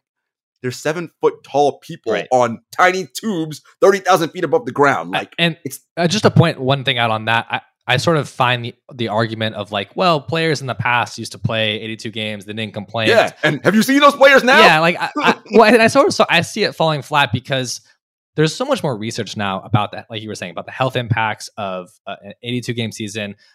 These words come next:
Speaker 2: We've got wearables, we've team, you know, teams have multiple doctors, multiple analysts looking at, like, fatigue.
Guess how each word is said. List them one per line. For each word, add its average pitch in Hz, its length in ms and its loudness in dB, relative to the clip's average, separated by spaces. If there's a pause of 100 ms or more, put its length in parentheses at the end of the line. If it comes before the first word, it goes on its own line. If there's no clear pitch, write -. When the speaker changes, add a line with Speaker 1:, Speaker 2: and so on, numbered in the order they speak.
(160)
Speaker 2:
We've 110 140 -14
got 85 240 -14
wearables, 156 640 0
we've 107 200 -20
team, 110 340 -16
you 110 80 -20
know, 87 160 -20
teams 120 360 -14
have 101 280 -6
multiple 135 460 -2
doctors, 117 640 -2 (100)
multiple 131 460 -4
analysts 113 460 -10
looking 113 300 -6
at, 104 260 -6
like, 95 280 -12
fatigue. 143 640 -6